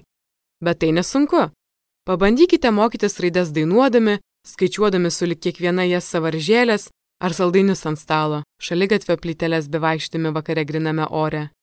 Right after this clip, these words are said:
Stenkitės tai atlikti jums maloniu būdu. Raidžių pavadinimų išties prireiks, juk prisistatydami pasakysite savo vardą ir pavardę, kuri svetimšaliui greičiausiai bus negirdėti, todėl ją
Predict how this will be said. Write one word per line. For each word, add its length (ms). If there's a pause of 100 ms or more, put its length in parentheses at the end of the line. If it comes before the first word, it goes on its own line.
(140)
Stenkitės 640
tai 160
atlikti 380
jums 180
maloniu 400
būdu. 300 (1200)
Raidžių 320
pavadinimų 640 (140)
išties 420
prireiks, 560 (160)
juk 240
prisistatydami 880
pasakysite 640
savo 320
vardą 320
ir 80
pavardę, 540 (340)
kuri 160
svetimšaliui 720
greičiausiai 560
bus 320
negirdėti, 760 (200)
todėl 320
ją 240